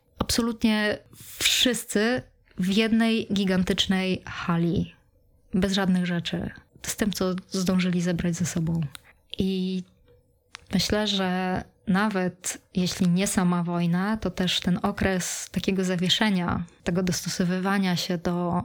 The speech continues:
e, zasad, których się nie rozumie, do języka, którego się nie rozumie, do alfabetu, którego się nie zna, sam w sobie też jest bardzo trudny i wystarczyłby aż nadto, żeby, em,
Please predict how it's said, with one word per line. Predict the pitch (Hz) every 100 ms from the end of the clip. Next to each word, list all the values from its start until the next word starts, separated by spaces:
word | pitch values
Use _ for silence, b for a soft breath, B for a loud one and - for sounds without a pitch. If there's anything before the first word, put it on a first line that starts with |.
| -
e, | 180
zasad, | 180 185 208 -
których | - 190 -
się | 185
nie | 180
rozumie, | 175 170 170 175
do | 170
języka, | 180 180 185 196
którego | 202 - 208 190
się | - 180
nie | 175
rozumie, | 175 165 175 170
do | 196
alfabetu, | 175 180 175 175 185 254
którego | - 190 175 175
się | -
nie | 170 170
zna, | 165 170 190 220 _
sam | - 208 196
w |
sobie | - 190 185
też | - - 196 190
jest | 170
bardzo | 175 175 170 180
trudny | - 175 175 180 220 226 -
i | 175 175 180 -
wystarczyłby | 180 185 - 208 220 - 196 175 190 -
aż | 175 -
nadto, | 214 220 - - 175
żeby, | 170 165 175
em, | 180 175 170 180 170 170 170